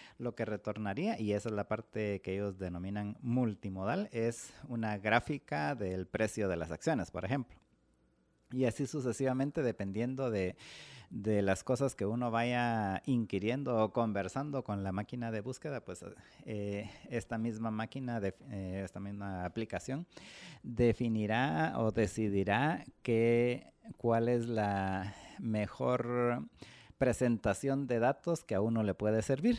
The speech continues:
Y entonces esto es básicamente lo que le están apuntando. Eh, y pues están, básicamente se están montando sobre la ola de, de todo este revuelo que ha causado el chat G P T. Y como recordarán,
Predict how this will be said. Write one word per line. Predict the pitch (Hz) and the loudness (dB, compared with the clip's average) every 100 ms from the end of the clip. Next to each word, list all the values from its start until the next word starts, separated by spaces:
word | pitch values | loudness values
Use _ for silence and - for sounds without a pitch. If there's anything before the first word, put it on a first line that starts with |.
| - | -2
Y | 214 175 | -4 -2
entonces | 139 135 127 156 - | 0 -2 0 -2 0
esto | 139 151 - 139 | 2 2 2 2
es | 127 113 | 2 2
básicamente | 110 - 107 107 117 147 | -2 -2 -2 -2 0 0
lo | 98 | 0
que | - | 0
le | 80 | -6
están | - 90 95 | -6 -4 -2
apuntando. | 90 131 127 220 233 - - - - - - | -2 -4 0 0 0 -2 -20 -18 -18 -20 -14
Eh, | 180 151 151 - | -4 -2 -2 -2
y | 165 175 175 | -2 -2 -4
pues | - 139 | -4 -2
están, | 131 - 170 190 190 - 196 | -2 -2 -2 -2 -6 -4 0
básicamente | 214 233 143 180 196 | 0 0 -2 0 0
se | 139 | -2
están | - 117 117 113 107 101 98 104 - | 0 0 0 -2 -2 -4 -4 -6 2
montando | 147 123 107 143 143 113 | 4 4 4 2 2 -2
sobre | 110 104 101 | 0 0 0
la | 95 92 | 2 4
ola | 104 113 117 | 4 4 2
de, | 101 92 87 95 104 - | 2 0 0 -2 -6 -8
de | 107 98 | -6 -4
todo | - 107 107 101 98 | 0 2 4 2 2
este | 107 - 107 101 95 | 0 -2 0 2 4
revuelo | 113 131 120 107 | 4 4 4 2
que | |
ha | 107 | 0
causado | 104 101 - 113 | 0 0 0 0
el | 101 - | 0 -2
chat | 123 - | -4 -2
G | 156 | -4
P | 151 | -2
T. | - 151 185 - - - - | 0 -2 -2 -10 -18 -18 -8
Y | 147 156 | -4 -2
como | 127 110 | -2 -4
recordarán, | 95 101 98 92 117 | -4 -4 -4 -2 0